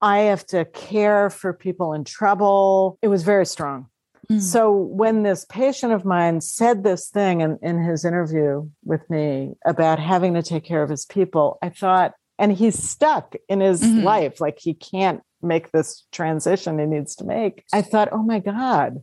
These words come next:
Speaker 1: this is the tiger
Speaker 2: <laughs>
Speaker 1: swallowtail." So I had to make the remedy because it didn't exist.
Speaker 2: Wow.
Speaker 1: So then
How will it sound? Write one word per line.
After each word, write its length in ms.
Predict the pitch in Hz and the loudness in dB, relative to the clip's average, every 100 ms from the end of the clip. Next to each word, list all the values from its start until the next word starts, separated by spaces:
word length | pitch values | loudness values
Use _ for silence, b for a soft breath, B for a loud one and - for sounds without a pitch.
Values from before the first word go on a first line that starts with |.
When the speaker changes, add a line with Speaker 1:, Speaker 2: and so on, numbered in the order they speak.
| _ _ - | _ _ -4
Speaker 1:
this 180 | 247 247 | -2 0
is 160 | 220 | -2
the 100 | - | -4
tiger 320 | 196 208 220 | -2 0 0
Speaker 2:
<laughs> 80 | - | -2
Speaker 1:
swallowtail." 520 | 214 233 247 - 143 139 - | -2 -2 -6 -10 -14 -14 -16
So 560 | - 226 214 208 196 - | -2 2 4 4 2 0
I 80 | 220 | 0
had 240 | 220 240 | 2 0
to 80 | 233 | 2
make 320 | 196 196 196 | 2 2 0
the 100 | - | -4
remedy 300 | 165 156 143 | -4 -2 -2
because 260 | 143 151 170 | -4 -6 -8
it 80 | 165 | -6
didn't 240 | 175 165 | -4 -4
exist. 580 | 131 123 131 - - - _ _ _ _ _ _ - | -4 -4 -6 -8 -16 -20 _ _ _ _ _ _ -4
Speaker 2:
Wow. 320 | 190 180 185 _ _ _ - - - | -4 -4 -10 _ _ _ -20 -12 0
Speaker 1:
So 840 | 208 190 190 185 180 175 165 - _ _ _ | 4 6 6 4 4 4 2 -4 _ _ _
then 760 | 185 160 208 202 202 196 196 | -2 2 4 4 2 0 -2